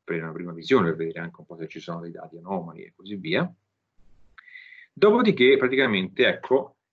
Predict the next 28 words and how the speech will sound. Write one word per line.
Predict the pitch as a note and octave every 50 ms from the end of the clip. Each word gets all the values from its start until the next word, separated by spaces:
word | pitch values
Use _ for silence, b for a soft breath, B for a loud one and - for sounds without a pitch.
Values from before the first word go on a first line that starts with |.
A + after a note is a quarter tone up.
| _ _ _
andiamo, | F3 F3+ E3 A2 F#2 F2 F2+ F#2 G2+ A#2 C3+ - - - _ _ _
allo | - E2+ E2+
step | - - G#2 - - D#3+ D#3
tre, | - - E2 D#2+ - - - _ _ _ _
andarci | - F3+ E3 - F2+ F2 E2+ E2 - - - - G#2 - -
a | - B2 A#2+ - -
calcolare | - - E3 E3 D#3+ D#3+ - A#2 F#2 E2+ D#2+ D#2+ E2 E2+ F2 F2 F2 - - _ _ _ _ _ _ _ _ _ _ _ _ _
i | - G2+
parametri | F#2 G2+ G2 G2+ G2 F#2 E2+ F2 F2
di | E2+
interesse | F2 E2+ E2+ - A2+ F#2+ E2+ E2 - - - - F#3
e | G3 F#3+
a | F3+
effettuare | E3+ - G2+ - - F2 E2+ E2 F2
la | E2 E2 D#2+
scalatura. | - - - - E2 D#2+ D2 D2+ - D#2 D#2+ - - _ _
Ok, | _ - _ - G#2+
vi | F#2
ricordate | F2+ F#2+ G2 G2 A#2+ A2+ F#2+
quello | F#2 F#2+ F2+
che | E2
abbiamo | F2 F2+ F2+ F#2
detto | F#2 - G2
prima | E2 - F2 E2+ E2 D#2+
nella, | E2 E2+ E2 D#2+ D#2 D#2 D#2
nella, | D#2+ E2+ E2+ E2 D#2+ D2+ D#2+
nella | E2 F2+ F#2+ -
procedura? | - D#3+ D3+ F3 F3+ A2+ F2 F2 F2+ F2+ B